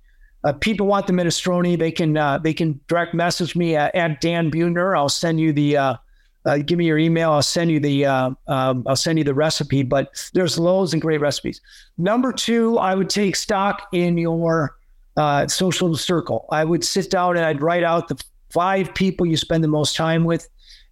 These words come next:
And I wouldn't necessarily dump the ones that are drinking too much or, or, you know, invite you to the hot dog or hamburger barbecue every night. But I would say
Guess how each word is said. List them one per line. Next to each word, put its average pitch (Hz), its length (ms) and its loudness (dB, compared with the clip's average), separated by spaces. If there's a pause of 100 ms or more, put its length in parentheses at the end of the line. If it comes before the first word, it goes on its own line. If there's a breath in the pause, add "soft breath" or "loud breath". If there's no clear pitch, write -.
And 147 300 2
I 165 120 2
wouldn't 190 240 2
necessarily 180 720 0
dump 175 300 -2
the 170 80 0
ones 160 380 0
that 156 120 0
are 143 140 2
drinking 160 420 0
too 165 180 -2
much 156 400 0
or, 131 280 0 (360 loud breath)
or, 143 440 0
you 151 80 2
know, 139 300 0
invite 165 380 0
you 160 120 0
to 156 100 2
the 139 300 0 (520)
hot 175 320 -2
dog 156 360 2
or 131 220 0
hamburger 165 480 0
barbecue 147 560 0
every 139 180 0
night. 143 560 -2
But 175 160 2
I 180 120 2
would 208 320 2
say 185 580 0